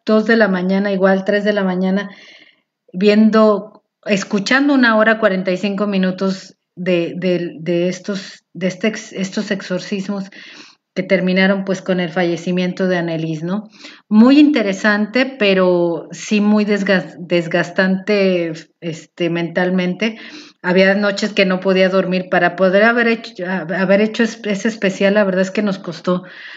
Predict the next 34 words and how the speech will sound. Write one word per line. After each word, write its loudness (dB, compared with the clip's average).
muchísimo 0
trabajo 0
la 2
recopilación -4
del -2
material, -4
pero 0
yo -2
creo 2
que -2
valió 2
la 2
pena, -2
vale 2
la 4
pena. -4
Oigan, 2
pues 4
ya 2
se -2
fueron, 2
¿a 2
poco -2
les 2
dio 2
miedo? 2
No -2
sean 0
así. -4
<laughs> 0
Sí, -4
está 2
muy 0
padre, 0